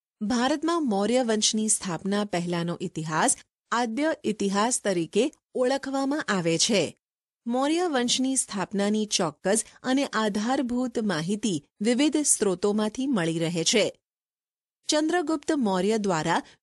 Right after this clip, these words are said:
વિષ્ણુગુપ્ત ચાણક્યની મદદથી સ્થાપવામાં આવેલું મૌર્ય સામ્રાજ્ય ભારતનું પ્રથમ ઐતિહાસિક સામ્રાજ્ય કહેવાય છે.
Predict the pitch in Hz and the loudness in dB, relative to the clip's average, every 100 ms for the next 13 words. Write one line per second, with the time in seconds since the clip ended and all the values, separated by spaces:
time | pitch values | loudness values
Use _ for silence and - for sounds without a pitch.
0 | - 247 262 311 339 277 185 - 147 - | 0 2 2 0 0 0 0 -2 -8 -8
1 | _ - 269 254 311 311 320 320 311 208 | _ -4 0 2 0 0 0 0 2 0
2 | 170 175 - 220 226 - 202 170 - 180 | 0 -2 -4 -6 -4 -4 -6 -6 -2 -2
3 | 190 196 190 165 175 175 185 185 190 196 | 0 -2 -2 -2 0 0 0 0 0 0
4 | 220 262 262 175 160 180 208 196 170 - | 0 0 0 0 -2 0 0 2 0 -2
5 | _ _ - 208 226 269 294 302 302 196 | _ _ -6 -2 0 0 0 -2 -2 -2
6 | 180 196 208 - - - 233 233 277 277 | -2 0 -2 -2 -8 -2 0 2 2 0
7 | 277 - 311 - 190 170 170 160 180 233 | 0 0 2 2 2 0 -2 -2 -2 -2
8 | 196 180 156 147 143 208 151 - | -2 -2 -2 0 2 2 0 -4